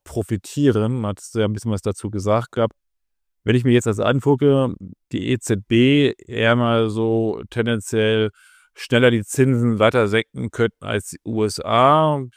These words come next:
Das heißt, das würde ja so ein bisschen auch für einen stärkeren, ähm, dollarschwächeren, äh, Euro sprechen, was dann ja unsere Exporte günstiger macht.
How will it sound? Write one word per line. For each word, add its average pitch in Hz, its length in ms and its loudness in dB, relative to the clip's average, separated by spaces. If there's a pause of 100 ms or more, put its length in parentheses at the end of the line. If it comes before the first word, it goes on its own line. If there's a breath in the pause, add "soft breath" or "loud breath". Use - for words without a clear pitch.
(300 soft breath)
Das - 200 -8
heißt, 113 280 2
das 117 200 -2
würde 113 200 2
ja 110 80 2
so 104 80 -2
ein 104 120 -2
bisschen 117 400 0
auch 104 220 -2
für 113 380 0
einen 104 280 -2
stärkeren, 104 760 -2 (420 soft breath)
ähm, 95 460 -2
dollarschwächeren, 110 1200 0
äh, 92 280 -12
Euro 147 380 4
sprechen, 131 540 -4
was 104 160 -4
dann 110 140 -2
ja 107 140 0
unsere 117 300 -2
Exporte 123 560 0
günstiger 135 580 0
macht. 127 340 -2